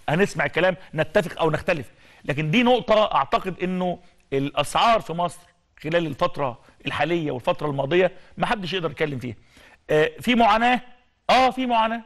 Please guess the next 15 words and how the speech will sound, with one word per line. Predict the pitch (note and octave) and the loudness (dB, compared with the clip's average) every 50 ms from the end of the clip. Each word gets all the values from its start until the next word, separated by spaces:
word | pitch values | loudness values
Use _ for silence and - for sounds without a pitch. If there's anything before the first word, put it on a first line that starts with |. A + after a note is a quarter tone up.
| _ _ - | _ _ -10
والرئيس | C#3+ D3 D#3+ F#3 A3+ B3+ A#3+ - - - - _ _ _ _ _ _ _ | -6 -4 -2 0 2 2 0 0 -4 -12 -20 _ _ _ _ _ _ _
عبد | - C3+ C3+ | -4 -2 -2
الفتاح | C#3+ C3 F3 - A3 | -2 -4 -2 0 0
السيسي | G#3 F3+ F3 G3 | -2 -2 -4 -2
نفسه | G3 G#3 G3+ - G3 | -2 -2 -2 -2 -6
بيقول | F#3+ G#3 G3 | -6 -4 -2
معاناة | F3+ F3+ E3 F#3+ G#3 G#3 - | 0 0 2 2 0 -2 -2
و-، | F3+ D#3+ D#3+ E3 E3 E3 - - - - _ | -4 -4 -2 -2 -2 -2 -4 -14 -20 -20 _
ونخفف | C3 C3+ D#3+ E3 E3 D#3 - A#3+ B3 - - G#3+ D3+ - | -4 0 0 2 2 0 0 0 0 0 -4 -8 -10 -8
من | F3 E3+ | -10 -6
معاناة | E3 D#3+ D#3 F#3 F#3+ F#3+ - | -4 -2 0 0 0 -2 -2
الناس، | E3 D3+ E3 E3+ E3+ D#3 - | -4 -2 -2 -2 -2 -2 -4
الناس | D3 D3 E3+ F3 - | -2 -2 -2 -2 0
محتاجة، | F3+ D#3+ - - E3 E3+ E3+ D3 E3 | -2 -6 -2 2 2 2 4 4 2
الناس، | D#3 D#3+ E3+ E3+ - | 0 0 -2 -4 -4